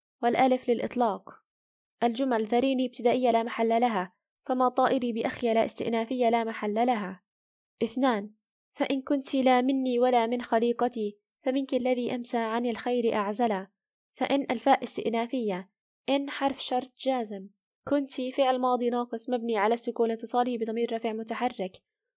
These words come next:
والتاء ضمير متصل مبني على الكسر في محل رفع اسم كان، والفعل بتمامه في محل جزم فعل الشرط. لا نافية لا عمل لها.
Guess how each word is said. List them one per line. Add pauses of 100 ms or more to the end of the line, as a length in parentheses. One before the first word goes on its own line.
(280)
والتاء
ضمير
متصل
مبني
على
الكسر
في
محل
رفع
اسم
كان، (760)
والفعل
بتمامه
في
محل
جزم
فعل
الشرط. (560)
لا
نافية
لا
عمل
لها.